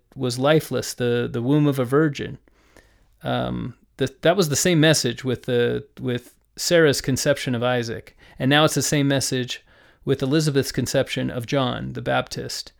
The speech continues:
which is that God is capable of bringing life to these barren places.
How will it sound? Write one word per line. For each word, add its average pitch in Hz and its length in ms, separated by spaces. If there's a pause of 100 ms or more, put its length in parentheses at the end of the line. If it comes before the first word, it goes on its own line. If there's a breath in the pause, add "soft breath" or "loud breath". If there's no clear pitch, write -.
(320 soft breath)
which 135 220
is 143 300
that 131 220
God 147 240
is 156 140
capable 139 500
of 117 120
bringing 127 340
life 123 520
to - 120
these 131 200
barren 131 320
places. - 680